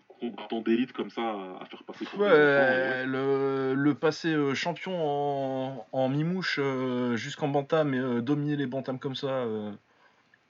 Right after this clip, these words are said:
Speaker 2: commence à
Speaker 1: C'est fou.
Speaker 2: ça commence à peser, hein, le palmarès, quand même, hein. Et il a quel âge, vingt-deux ?
Speaker 1: Ah non, c'est ça. Il, il est tout jeune, donc, euh, ça, comme ça, ça, ça, ça s'accumule, et ouais. Ouais, je sais plus quel âge il a, il nous, vingt-deux, vingt-trois ans.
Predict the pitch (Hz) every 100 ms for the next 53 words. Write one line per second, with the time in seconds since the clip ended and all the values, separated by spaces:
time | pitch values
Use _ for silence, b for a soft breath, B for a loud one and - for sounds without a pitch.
0 | _ _ _ _ _ _ _ _ _ -
1 | 113 117 - 110 104 101 98 - - 143
2 | 135 b - 120 139 131 151 147 220 285
3 | 240 185 170 160 143 - 127 120 143 131
4 | 113 113 110 139 110 127 160 220 208 -
5 | - 277 247 - - 285 - - _ -
6 | - - - - 90 92 92 92 95 -
7 | - 101 101 127 143 123 95 - 92 -
8 | - 95 95 98 95 - - - - -
9 | - - - 208 208 208 107 95 185 208
10 | - _ - 98 107 - 101 101 95 98
11 | 107 90 90 87 85 95 98 90 - 127